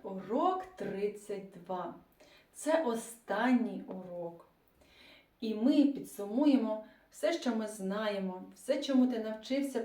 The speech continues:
протягом року. Тебе чекають дуже цікаві завдання.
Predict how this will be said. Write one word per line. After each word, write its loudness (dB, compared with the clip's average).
протягом -4
року. -6
Тебе -2
чекають 0
дуже 4
цікаві -2
завдання. -2